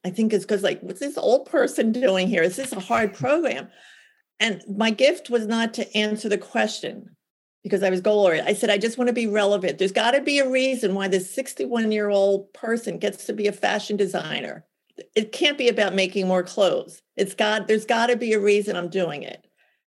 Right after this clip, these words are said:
And it was that moment on Project Runway. It was like, "Yes, this is it." Um, understanding that fashion is powerful and everybody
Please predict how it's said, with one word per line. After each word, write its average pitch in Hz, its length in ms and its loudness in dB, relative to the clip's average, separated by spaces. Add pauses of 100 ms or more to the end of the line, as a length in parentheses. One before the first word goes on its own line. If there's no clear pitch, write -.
(180)
And 196 100 0
it 185 120 0
was 214 320 4
that 226 200 0
moment 202 380 0
on 175 160 -2
Project 196 540 -4
Runway. 190 640 -2
It 202 80 0
was 196 160 2
like, 185 200 -4
"Yes, 208 720 -2 (320)
this 196 420 -2
is 254 200 -2
it." - 480 2
Um, 180 500 0 (420)
understanding 226 840 2
that 185 320 2
fashion 233 580 -2
is 175 180 -6
powerful 226 800 0 (300)
and 196 180 -6 (160)
everybody 202 960 0